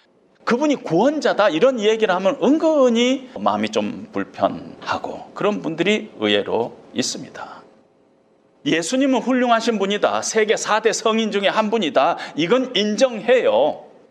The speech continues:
그런데 성경책이 하나님의 감동으로 쓰여진 하나님의 말씀이다. 아, 이거는, 아, 아마 조금 그것까지는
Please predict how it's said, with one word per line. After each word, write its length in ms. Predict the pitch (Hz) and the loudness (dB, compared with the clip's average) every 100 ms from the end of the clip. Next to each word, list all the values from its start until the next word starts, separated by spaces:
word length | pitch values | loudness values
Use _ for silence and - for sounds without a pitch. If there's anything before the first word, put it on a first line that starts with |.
| _ _ _ _ _ _ _ _ _ _ - | _ _ _ _ _ _ _ _ _ _ 0
그런데 340 | 226 247 220 | 2 2 0
성경책이 1200 | - - 220 294 285 277 - 294 214 151 190 110 - | -2 -2 0 2 2 0 -2 -2 0 0 0 -4 -8
하나님의 840 | - - - 294 311 311 294 277 277 | -8 -4 -2 0 2 2 2 2 0
감동으로 640 | - 165 226 226 254 220 214 | 0 0 2 2 2 2 0
쓰여진 540 | - 233 185 220 - - - | 2 2 2 0 -4 -12 -10
하나님의 680 | - - 403 427 381 330 180 | -8 -2 2 2 2 2 2
말씀이다. 1080 | 104 143 - 320 277 - 127 165 - - - | 0 0 -2 -2 0 2 2 2 0 -8 -4
아, 100 | - - | -4 -2
이거는, 800 | 175 160 175 262 285 214 160 - - | -2 0 2 2 2 0 -6 -14 -8
아, 400 | - - - - | -8 -8 -12 -14
아마 160 | - - | -12 -8
조금 680 | - - - 131 101 92 - - | -8 -8 0 0 0 -6 -16 -12
그것까지는 840 | - - 160 - 233 214 104 92 | -8 -4 -2 -2 -2 -2 -2 -4